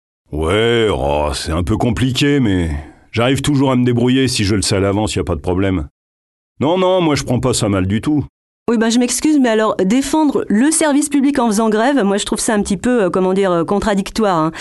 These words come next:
Speaker 2: Parce que, bah, justement, il y a une notion de continuité dans le service public. Donc, euh, il, il faut que les usagers puissent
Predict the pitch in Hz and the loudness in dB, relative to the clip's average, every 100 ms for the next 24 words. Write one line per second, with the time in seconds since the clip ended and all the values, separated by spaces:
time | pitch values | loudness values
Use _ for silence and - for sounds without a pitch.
0 | - - - 196 - 214 185 - - 170 | -12 -10 -4 -2 0 2 0 -2 -6 -4
1 | 180 180 220 269 254 269 - - - - | -2 0 0 2 2 0 -4 -12 -14 -12
2 | - 202 214 226 220 240 254 262 214 233 | -4 0 2 2 2 2 0 0 0 2
3 | 262 285 349 285 226 247 214 220 - 233 | 2 2 2 2 0 0 0 0 0 0
4 | 208 233 - - 190 262 247 170 143 - | 2 0 -2 -8 -2 0 0 -2 -4 -6
5 | - - 226 226 208 262 247 226 208 214 | -14 -4 0 0 0 0 0 0 2 2
6 | 214 208 262 269 240 226 | 2 2 0 0 -2 -2